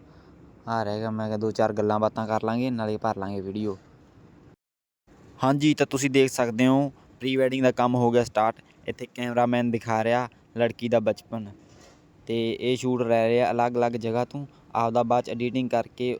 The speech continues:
ਤੁਹਾਨੂੰ ਪਤਾ ਹੀ ਜਿਵੇਂ ਮੂਵੀ ਵਗੈਰਾ 'ਚ ਲਗਾਉਂਦੇ ਹੁੰਦੇ ਆ। ਤੇ ਬਾਕੀ ਸਾਰੀ ਫੈਮਿਲੀ ਖੜੀ ਆ ਇੱਧਰ ਦੇਖ ਰਹੇ ਆ ਤੇ ਬਾਕੀ ਨਾਲ ਨਾਲ ਦੱਸ ਵੀ ਰਿਹਾ, "ਇੱਦਾਂ ਕਰੋ, ਇੱਦਾਂ ਕਰੋ।" ਕੋਈ, ਕੋਈ ਕ-, ਕੁਛ ਕਹਿ ਰਿਹਾ, ਕੋਈ ਕੁਛ ਕਹਿ ਰਿਹਾ। ਬਾਕੀ ਦੋ ਬਾਈ ਆਏ ਆ ਕੈਮਰਾਮੈਨ, ਜੇ ਕੈਮਰਾ ਲੈ ਕੇ ਆਏ ਤੇ ਉੱਤੋਂ ਵੀ ਸ਼ੂਟ ਕਰਨਾ, ਉਹ ਛੱਤ ਦੇ ਉੱਪਰੋਂ ਵੀ, ਤੇ ਇੱਕ ਨੀਚੋਂ ਬਚਪਨ ਦਿਖਾਉਣਾ ਕੁੜੀ ਦਾ,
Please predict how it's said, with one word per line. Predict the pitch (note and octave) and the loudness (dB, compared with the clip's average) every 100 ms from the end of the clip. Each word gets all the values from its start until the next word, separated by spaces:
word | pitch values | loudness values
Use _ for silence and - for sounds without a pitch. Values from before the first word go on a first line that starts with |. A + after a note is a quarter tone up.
| - - - | -10 -18 -8
ਤੁਹਾਨੂੰ | A#2+ G#2 | -6 -4
ਪਤਾ | A2 A2+ | -4 -2
ਹੀ | A#2 | -2
ਜਿਵੇਂ | A#2 A#2+ | -4 -4
ਮੂਵੀ | A#2 A#2 | -2 -2
ਵਗੈਰਾ | A2+ A#2 A2 | 0 -2 -2
'ਚ | A2 | -6
ਲਗਾਉਂਦੇ | A2 A2 G#2+ | -8 -6 -6
ਹੁੰਦੇ | A2 A2+ A#2 | -6 -4 -4
ਆ। | |
ਤੇ | A2+ A#2 A#2 A2 _ _ - | -2 -2 -2 -4 _ _ -6
ਬਾਕੀ | A2+ A2 A#2 | -4 -4 -6
ਸਾਰੀ | B2 A#2+ | -4 -4
ਫੈਮਿਲੀ | A#2 A#2 A#2 | -4 -4 -6
ਖੜੀ | - A2 A2+ | -6 -6 -4
ਆ | |
ਇੱਧਰ | A#2 A2+ | -4 -4
ਦੇਖ | G#2 A2 G#2 | -4 -6 -6
ਰਹੇ | A2 A#2 | -4 -2
ਆ | B2+ | -4
ਤੇ | - A#2 | -4 -4
ਬਾਕੀ | A2+ A2+ A#2 | -2 -4 -4
ਨਾਲ | A2+ A2 | -2 -2
ਨਾਲ | A2 G#2+ | -2 -2
ਦੱਸ | G2+ F#2+ G#2 | -2 -4 -8
ਵੀ | A2 | -6
ਰਿਹਾ, | A2+ B2 | -4 -4
"ਇੱਦਾਂ | A2 A2 | -4 -8
ਕਰੋ, | G#2 G#2+ G#2+ | -8 -6 -6
ਇੱਦਾਂ | G2+ G#2 | -6 -10
ਕਰੋ।" | G2+ A#2 C#3+ - _ _ - | -8 -8 -8 -12 _ _ -6
ਕੋਈ, | A#2+ | -4
ਕੋਈ | A#2 A2 G#2+ | -4 -6 -8
ਕ-, | - G2 | -8 -10
ਕੁਛ | A2 G#2 | -6 -8
ਕਹਿ | - G#2+ | -6 -6
ਰਿਹਾ, | A2+ | -6
ਕੋਈ | A2 A2+ | -6 -10
ਕੁਛ | A2 - - | -10 -12 -12
ਕਹਿ | G#2 G#2+ | -10 -8
ਰਿਹਾ। | A#2 D3 C#3+ _ _ _ _ - - - - A2+ | -6 -8 -12 _ _ _ _ -20 -20 -20 -8 -2
ਬਾਕੀ | A#2+ - | -2 -2
ਦੋ | B2 B2+ B2+ | 0 6 6
ਬਾਈ | B2 B2+ B2+ | 6 4 6
ਆਏ | G#2+ A2 | 4 4
ਆ | |
ਕੈਮਰਾਮੈਨ, | A2 A#2+ A#2 A2+ A#2 B2+ D3 | 2 0 0 0 0 -2 -4
ਜੇ | B2 | -6
ਕੈਮਰਾ | A#2+ A#2+ A#2 | -2 0 0
ਲੈ | A2+ | 0
ਕੇ | A2 | 0
ਆਏ | A#2 | -2
ਤੇ | A#2+ B2 | 0 -2
ਉੱਤੋਂ | A#2+ - B2 | -6 -4 -2
ਵੀ | A#2+ | -2
ਸ਼ੂਟ | B2 G#2 | -4 -4
ਕਰਨਾ, | A#2 A2+ A#2+ | -4 -4 -4
ਉਹ | |
ਛੱਤ | A2 G#2+ A2+ | -4 -6 -6
ਦੇ | A2+ | -6
ਉੱਪਰੋਂ | G#2+ A2 A2 | -6 -8 -6
ਵੀ, | A#2 | -8
ਤੇ | A2+ | -6
ਇੱਕ | A2 A2+ | -8 -6
ਨੀਚੋਂ | A2 G2 A2 | -8 -10 -10
ਬਚਪਨ | G#2+ G2+ - G#2+ | -6 -6 -8 -12
ਦਿਖਾਉਣਾ | G#2 G#2 G#2+ | -10 -8 -10
ਕੁੜੀ | G#2 G#2+ A2+ | -10 -10 -6
ਦਾ, | C#3 | -6